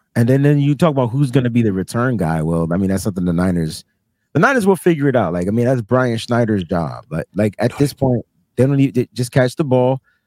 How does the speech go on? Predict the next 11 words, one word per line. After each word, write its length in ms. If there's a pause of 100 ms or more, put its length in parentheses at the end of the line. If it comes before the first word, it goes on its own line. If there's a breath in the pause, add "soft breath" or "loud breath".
(180)
fair 260
catch 320
it, 200
down 320
it, 100
knee 300
it, 100
whatever 300
you 100
gotta 240
do. 320